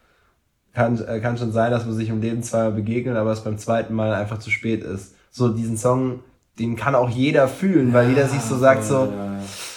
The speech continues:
Speaker 1: „Ah, hätte ich sie angesprochen,
Speaker 2: Ja,
Speaker 1: dann
Speaker 2: ja.
Speaker 1: hätte ich jetzt zumindest die Gewissheit.“
Speaker 2: Ja.
Speaker 1: Und vielleicht wären wir sogar zusammen.
Speaker 2: Ja.
Speaker 1: Weil meistens ist es so, also,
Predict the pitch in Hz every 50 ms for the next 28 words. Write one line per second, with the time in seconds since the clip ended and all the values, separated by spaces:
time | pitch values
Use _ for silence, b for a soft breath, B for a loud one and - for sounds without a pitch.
0 | B B B B B _ - - - - - 107 107 - - - - - 131 123
1 | 127 139 139 - - - 139 - - - 131 139 143 143 - - - 131 127 127
2 | 123 123 127 117 110 110 110 107 107 - - - 131 123 131 123 120 - - -
3 | 123 120 123 123 127 127 123 - 120 120 120 123 113 123 123 123 - - 101 98
4 | 98 95 92 - - - 101 104 104 104 - - - _ _ _ - 110 110 -
5 | 110 107 110 107 104 107 113 113 110 107 110 113 110 110 110 110 113 113 117 117
6 | 120 131 143 - - - 127 117 127 139 139 131 113 101 98 - - - 107 107
7 | 107 107 104 107 - - _ _ _ _ _ _ _ _ _ _ 127 127 123 123
8 | 131 143 147 147 - 135 123 127 - - - 170 165 156 151 147 139 - - -
9 | 135 135 131 131 127 - 139 143 139 139 -